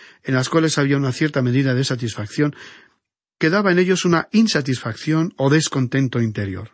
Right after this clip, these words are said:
Después, en quinto lugar, continuó diciendo Judas que su boca hablaba cosas infladas. Se expresaban sin moderación y con arrogancia. Sus palabras formaban un lenguaje extravagante,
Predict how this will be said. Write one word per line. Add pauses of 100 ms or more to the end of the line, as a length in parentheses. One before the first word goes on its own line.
(160)
Después, (720)
en
quinto
lugar, (340)
continuó
diciendo
Judas
que
su
boca
hablaba
cosas
infladas. (720)
Se
expresaban
sin
moderación (340)
y
con
arrogancia. (520)
Sus
palabras
formaban
un
lenguaje
extravagante,